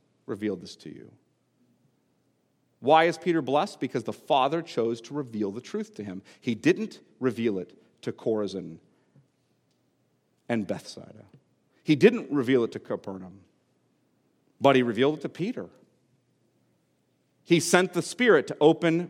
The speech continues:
Peter's eyes, to give life to Peter's dead soul. He gave him ears to hear. The Father does not reveal this to those who are clever enough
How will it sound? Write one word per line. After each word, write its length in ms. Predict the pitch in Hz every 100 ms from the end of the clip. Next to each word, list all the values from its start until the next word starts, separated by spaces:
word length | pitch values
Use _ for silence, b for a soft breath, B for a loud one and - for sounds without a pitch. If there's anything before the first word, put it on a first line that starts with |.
| -
Peter's 360 | 175 165 151
eyes, 420 | - 208 165 104 -
to 120 | 143
give 280 | 147 151 120 B B
life 340 | 147 170 170
to 100 | 175
Peter's 420 | - 180 165 151
dead 300 | 117 165 160
soul. 540 | 135 - 226 196 104 - b b
He 140 | 151
gave 240 | 151 185
him 220 | 175 160 147 B B -
ears 360 | 190 202 190 -
to 100 | 151
hear. 440 | 220 214 117 98 B B
The 80 | 156
Father 380 | - 190 202 202
does 180 | 180 160
not 240 | 190 185
reveal 400 | 180 139 208 220
this 240 | 143 151
to 120 | - 156
those 300 | 156 165 165
who 100 | 185
are 120 | 156
clever 560 | - - 240 196 170
enough 320 | 151 147 175